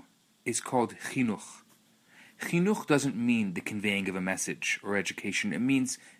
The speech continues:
dedication. As Jews, we believe that the way that you properly educate a child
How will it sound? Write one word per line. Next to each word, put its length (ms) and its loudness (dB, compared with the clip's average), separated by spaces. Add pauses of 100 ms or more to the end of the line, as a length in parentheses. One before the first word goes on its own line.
(140)
dedication. 680 2 (340)
As 220 4
Jews, 560 4
we 200 4
believe 720 2 (380)
that 180 -2
the 80 4
way 360 6
that 140 -4
you 120 0
properly 760 -4
educate 420 -2
a 40 -6
child 560 -4